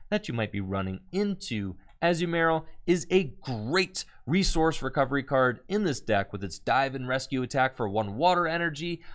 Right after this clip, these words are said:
allows you to put up to three in any combination of Pokemon and supporter cards from your discard pile into your hand. This can allow you to loop resources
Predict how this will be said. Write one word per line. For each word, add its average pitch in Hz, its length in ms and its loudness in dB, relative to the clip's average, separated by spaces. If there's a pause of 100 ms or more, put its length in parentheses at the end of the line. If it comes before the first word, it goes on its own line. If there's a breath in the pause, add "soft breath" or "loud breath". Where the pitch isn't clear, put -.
allows 120 240 2
you 113 60 -4
to 110 60 0
put 123 120 0
up 117 120 2
to 107 80 -4
three 208 420 -2
in 151 340 -6
any 185 220 -2
combination 123 680 -2
of 131 180 -6
Pokemon 165 560 -2
and 160 140 -4
supporter 123 340 -4
cards 120 320 -2
from 208 220 -2
your 143 80 -2
discard 110 420 -4
pile 107 320 0
into 101 300 -8
your 78 140 -8
hand. 120 340 -6 (340 loud breath)
This 214 160 4
can 233 160 -2
allow 139 400 2
you 123 380 -2 (240 soft breath)
to 180 100 4
loop 139 400 0
resources 139 680 0